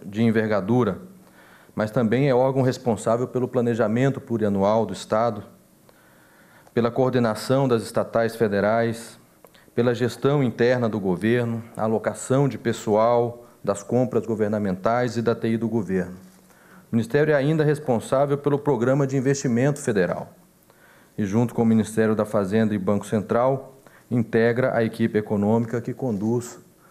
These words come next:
a política econômica do Brasil. Fico ainda mais grato e honrado, presidente, agora que Vossa Excelência me encarrega de mais uma tarefa muito importante,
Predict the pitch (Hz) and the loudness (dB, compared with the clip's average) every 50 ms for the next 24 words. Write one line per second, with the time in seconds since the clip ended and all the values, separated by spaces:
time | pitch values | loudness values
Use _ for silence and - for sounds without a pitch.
0 | - - _ - 110 - - 107 101 104 104 - 107 - 117 104 104 104 101 98 | -20 -14 _ -6 -6 -2 -2 0 -2 0 -2 -4 -4 -2 -2 0 0 0 -2 -2
1 | - 107 104 107 95 107 104 92 82 80 - 73 - - - - _ _ _ _ | -4 -4 -6 -6 -4 -4 -4 -4 -4 -8 -12 -18 -18 -20 -20 -20 _ _ _ _
2 | - - _ _ _ - - - - - - - _ _ - 165 175 - 185 151 | -20 -20 _ _ _ -20 -20 -20 -20 -20 -20 -20 _ _ -2 0 0 2 2 2
3 | 151 160 160 160 151 151 147 135 113 107 127 131 139 147 151 147 - 156 151 135 | 2 2 0 0 0 0 0 0 0 2 2 2 2 2 0 -2 0 0 2 2
4 | 120 107 113 127 139 143 135 113 107 95 - 107 101 90 95 90 87 87 90 90 | 2 2 0 0 0 0 0 -2 -2 -4 -4 -4 -6 -6 -6 -6 -6 -8 -8 -10
5 | - - - - _ _ - - - - _ _ _ _ _ _ - - 104 104 | -12 -16 -20 -20 _ _ -20 -20 -20 -20 _ _ _ _ _ _ -6 -6 -2 0
6 | 120 131 131 127 117 101 95 - 110 95 110 117 110 - 113 - - 110 101 104 | 2 2 2 2 2 0 -2 -4 -4 -2 0 0 0 0 -2 -2 0 0 2 2
7 | 113 120 120 - 120 110 113 113 107 107 113 101 98 104 107 113 113 117 104 104 | 2 0 0 0 2 2 4 2 2 0 -2 -2 0 0 0 0 0 0 -2 -2
8 | 101 98 107 113 120 123 123 127 113 - 117 120 123 123 113 - 117 107 101 107 | -2 -2 0 0 0 0 0 -2 -4 -4 -4 -4 -2 -4 -2 0 0 2 4 4
9 | 113 120 117 - - 127 120 120 113 - - _ _ _ _ _ _ _ _ _ | 2 2 2 0 -2 -2 -2 -4 -6 -12 -16 _ _ _ _ _ _ _ _ _
10 | - - _ _ _ - 117 127 131 139 135 - - 127 - - - 107 98 87 | -20 -20 _ _ _ 0 0 0 2 0 0 0 0 -2 -2 -2 -4 -2 -2 -2
11 | 87 90 - - - | -4 -6 -10 -16 -18